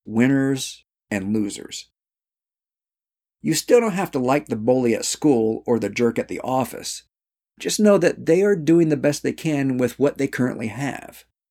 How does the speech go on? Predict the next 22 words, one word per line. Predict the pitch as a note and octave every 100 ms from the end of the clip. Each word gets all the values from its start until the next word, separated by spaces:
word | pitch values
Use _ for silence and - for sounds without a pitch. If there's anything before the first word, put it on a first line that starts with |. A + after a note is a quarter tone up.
| _ _ _ _ _ _ _ _ _ _ _ _ _ _ _ _ _ -
Belief | B2+ A#2+ F#3+ G#3 -
number | C3+ C3+ C3 C3
two. | - A2 - - - _ _ _ _ -
You | C#3+ D#3+
have | D3
no | A#2+ C#3 D#3 G3+
idea | F#3 F3+ C#3+ C3+ G#2+ - G#2+ - _
what | A#2+ B2
a |
human | G#2+ D#3 E3 D#3+
is | D#3 B2
experiencing | B2 - C#3 B2 A2 - G#2 A2
in | G#2+
their | G#2
life. | F#2+ F#2 - - - _ _ _ _ _ _ _ _ _ _ _ _ _ _ _ _ _ _ _ _ -
I | E3
developed | A3 G#3 D3 D3 D3 -
this | C#3 D3
belief | B2+ B2 A#2
in | G#2+
nineteen | G#2+ A#2+ G#2+ B2 A2
ninety | G2+ F2+ - - -